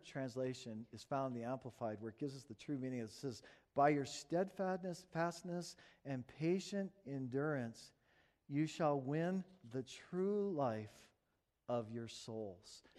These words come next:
That, that is your eternal self. So now I want to come back to that, and I want to address, uh, this, this paradox right here. The, the, the, the, the phrase perish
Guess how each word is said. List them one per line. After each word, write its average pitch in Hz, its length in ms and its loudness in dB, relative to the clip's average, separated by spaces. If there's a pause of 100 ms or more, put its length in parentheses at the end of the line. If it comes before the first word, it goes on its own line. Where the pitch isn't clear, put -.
(120)
That, 139 320 4
that 135 300 6
is 127 440 -2
your 120 240 -4
eternal 110 400 -8
self. 95 340 -8
So 120 140 -8
now 131 80 0
I 143 40 2
want 135 220 -2
to - 60 -14
come 139 100 -6
back 120 240 0
to 117 80 -10
that, 113 220 0
and 104 80 -10
I 107 60 -6
want 110 160 -4
to 113 40 -4
address, 110 460 -6 (680)
uh, 101 240 -6 (380)
this, - 340 -6
this - 200 -12
paradox 101 760 -2
right 98 300 -10
here. 95 160 -10
The, 107 240 -10 (120)
the, 113 80 -14 (640)
the, 120 220 -6
the, 117 100 -8 (260)
the 110 60 -8
phrase 156 520 2 (340)
perish 143 460 0